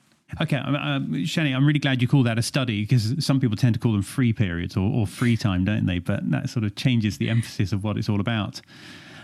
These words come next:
Uh, okay, and I'd love to understand a bit more about the other opportunities that there are at Saint Edward's in the sixth form to, to get involved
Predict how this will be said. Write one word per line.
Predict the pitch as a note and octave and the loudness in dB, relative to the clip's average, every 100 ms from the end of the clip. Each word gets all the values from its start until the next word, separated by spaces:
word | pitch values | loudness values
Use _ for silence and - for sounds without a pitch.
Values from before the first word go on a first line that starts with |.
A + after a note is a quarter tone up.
| - | -6
Uh, | E3+ E3+ | -4 -2
okay, | G3+ G3+ G3+ | -2 -2 0
and | F#3+ F#3+ | 0 0
I'd | G3+ F#3 | 2 2
love | G#3 | 4
to | G3+ | 4
understand | F#3+ D#3 F3+ | 4 4 4
a | E3+ | 4
bit | F3 | 4
more | E3 D#3 | 4 4
about | D3 D3 C#3 E3 | 2 0 0 0
the | D3 C#3+ - | 2 2 4
other | D#3+ D#3+ | 4 4
opportunities | C#3 - - D#3 D#3+ - A2+ G#2 | 4 2 2 4 4 2 0 0
that | - G#2+ | -2 0
there | A2 G#2 | 0 0
are | G#2 G2+ - | 0 -2 -2
at | D3+ C#3 | -4 -2
Saint | - B2+ | 2 2
Edward's | B2+ B2 G2+ F#2+ - | 2 0 -4 -4 -4
in | - C#3+ | 2 4
the | |
sixth | C3 F3 - | 4 2 0
form | B2 F#2+ G2+ | -2 0 -4
to, | - B2+ A#2+ | 0 2 2
to | - | 0
get | A2+ C3+ | 0 2
involved | C3 C3 A2 C#3 D#3 C3+ - | 4 4 2 2 2 2 -2